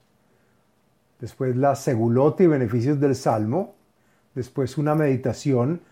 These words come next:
que está del Salmo y, por último, la explicación de cada verso en este Salmo. Bueno, hablemos del contenido del Salmo número diecinueve.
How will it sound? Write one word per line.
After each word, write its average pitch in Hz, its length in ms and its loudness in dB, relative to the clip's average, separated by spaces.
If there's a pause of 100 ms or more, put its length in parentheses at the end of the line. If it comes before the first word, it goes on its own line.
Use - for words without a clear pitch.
(600)
que 123 140 -8
está 127 680 0 (1080)
del 135 220 -2
Salmo 113 520 -4 (580)
y, 254 380 4 (880)
por 135 120 -2
último, 180 540 2
la 156 140 2
explicación 196 800 0 (420)
de 127 160 -2
cada 151 300 4
verso 156 520 0 (460)
en 131 160 -8
este 123 480 -6 (960)
Salmo. 101 320 -10 (1160)
Bueno, 139 220 -2 (120)
hablemos 180 360 4
del 190 140 6
contenido 151 500 4
del 151 100 4
Salmo 147 280 0
número 160 300 4
diecinueve. 113 480 -2